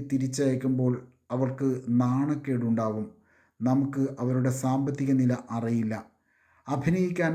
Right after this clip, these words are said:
ഒരു തുക പറഞ്ഞു കൊണ്ടുവന്ന അവർക്ക് പല കാൽക്കുലേഷനും കാണും. ആ തുക കിട്ടാതാകുമ്പോൾ ഉണ്ടാകുന്ന വിഷമം, ആ ശാപം നമുക്ക് കിട്ടാൻ പാടില്ല. ഇങ്ങനെയാണ് മോഹൻലാൽ ആൻ്റണിയോട്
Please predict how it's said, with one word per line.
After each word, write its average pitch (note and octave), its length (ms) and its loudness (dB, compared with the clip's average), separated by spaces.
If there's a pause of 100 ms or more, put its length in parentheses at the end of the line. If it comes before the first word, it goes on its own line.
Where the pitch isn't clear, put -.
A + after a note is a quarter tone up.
ഒരു D3 260 -2
തുക D3+ 220 -2 (120)
പറഞ്ഞു D3+ 380 2
കൊണ്ടുവന്ന C#3 580 2 (120)
അവർക്ക് B2 420 -2 (240)
പല C3+ 160 -2 (160)
കാൽക്കുലേഷനും C3 760 0 (120)
കാണും. G#2+ 260 -4 (560)
ആ A#2+ 140 -2 (160)
തുക B2+ 260 0
കിട്ടാതാകുമ്പോൾ B2+ 920 2
ഉണ്ടാകുന്ന A#2+ 520 2
വിഷമം, B2+ 400 2 (540)
ആ D3 180 0
ശാപം D#3+ 540 0
നമുക്ക് C#3+ 360 0
കിട്ടാൻ C3 300 0 (160)
പാടില്ല. C#3 440 2 (400)
ഇങ്ങനെയാണ് B2+ 680 0 (260)
മോഹൻലാൽ A2 480 -4 (260)
ആൻ്റണിയോട് A2 720 -2